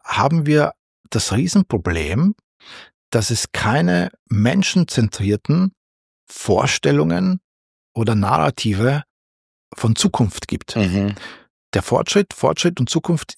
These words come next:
Speaker 1: ist immer technologiezentriert. Es geht immer um Technologie, Wachstum und das, was du vorhin den Fortschrittsglauben genannt hast. Ich glaube, dass dieses Know-how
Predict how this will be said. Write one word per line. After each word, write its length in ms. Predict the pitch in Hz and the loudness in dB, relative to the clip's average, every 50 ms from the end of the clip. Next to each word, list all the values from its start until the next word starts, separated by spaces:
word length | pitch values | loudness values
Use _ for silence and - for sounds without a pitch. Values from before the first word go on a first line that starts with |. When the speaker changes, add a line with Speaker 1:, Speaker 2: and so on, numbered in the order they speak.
| - | -14
Speaker 1:
ist 240 | - - - - - - | -12 -12 -12 -12 -10 -2
immer 260 | - 185 185 190 170 - | 2 2 4 4 2 0
technologiezentriert. 960 | - 151 - - 165 147 123 120 190 170 - - 120 98 - 85 73 67 - | 0 0 2 4 4 4 4 2 -2 -4 -2 -2 -2 -2 -2 -4 -6 -8 -10
Es 120 | - - - | -10 -8 -8
geht 220 | 101 90 - - | -8 -6 -4 0
immer 160 | 170 170 175 | 0 2 2
um 140 | 160 139 - | 0 -2 -2
Technologie, 720 | - 127 120 - - 107 101 104 95 113 160 196 208 202 - - - - - - - - - _ - | -2 -2 -2 0 2 2 2 2 0 0 2 2 2 0 -2 -6 -12 -18 -18 -18 -20 -20 -16 _ -4
Wachstum 440 | 135 123 - - - - 175 170 160 | -2 -2 -2 -4 0 2 4 4 4
und 280 | 147 135 123 - - - - | 4 2 2 -2 -6 -14 -12
das, 180 | - 120 117 - | -8 -8 -6 -4
was 120 | 120 - | -4 -4
du 180 | - 135 127 123 | -2 0 0 0
vorhin 320 | - - 120 117 117 113 | 0 0 2 4 4 4
den 180 | 110 107 104 98 | 4 4 2 2
Fortschrittsglauben 800 | - 104 117 127 - - 110 - - - - 73 71 73 80 76 | 2 2 2 2 2 0 -2 -2 -2 -4 -4 -4 -2 -4 -4 -6
genannt 340 | 78 71 69 69 - - - | -6 -6 -6 -6 -8 -8 -8
hast. 260 | - - - - - _ _ _ - - - - - - - - - _ _ _ _ _ _ _ _ _ | -10 -10 -10 -14 -20 _ _ _ -20 -20 -18 -18 -18 -18 -20 -20 -20 _ _ _ _ _ _ _ _ _
Ich 200 | - 175 - - | -2 -2 -2 0
glaube, 420 | - 110 98 95 135 160 185 185 | 0 2 2 4 4 4 4 2
dass 280 | 165 151 135 - - - - _ _ _ _ _ - | 2 2 0 -2 -2 -8 -12 _ _ _ _ _ -2
dieses 500 | 123 120 110 117 120 117 110 - - - | -2 0 0 0 0 0 0 0 -2 -2
Know-how 920 | 110 101 101 104 127 180 175 147 - - 151 90 95 143 202 226 233 | -2 0 0 2 2 0 0 0 0 0 0 2 2 2 2 2 0